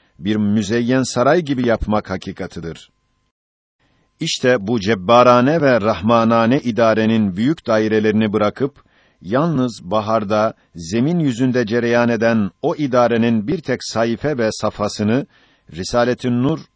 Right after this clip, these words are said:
onuncu söz gibi mühim risalelerinde izah ve ispat etmesine binaen kısa bir suretini bir temsil ile göstereceğiz. Şöyle ki,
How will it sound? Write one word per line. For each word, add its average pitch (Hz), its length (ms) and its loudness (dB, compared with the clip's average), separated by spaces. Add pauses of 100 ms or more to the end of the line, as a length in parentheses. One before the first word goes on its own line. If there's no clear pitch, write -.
onuncu 131 400 -2
söz 120 300 -4
gibi 107 320 -2 (260)
mühim 123 440 0
risalelerinde 107 920 0 (680)
izah 123 420 0
ve 143 100 -2
ispat 143 440 -4
etmesine 110 500 -4
binaen 85 480 -4 (500)
kısa 170 260 -2
bir 143 200 0
suretini 120 580 0
bir 110 140 -2
temsil 110 600 -4
ile 101 300 -2
göstereceğiz. 92 960 -6
Şöyle 82 380 -6
ki, 76 220 -18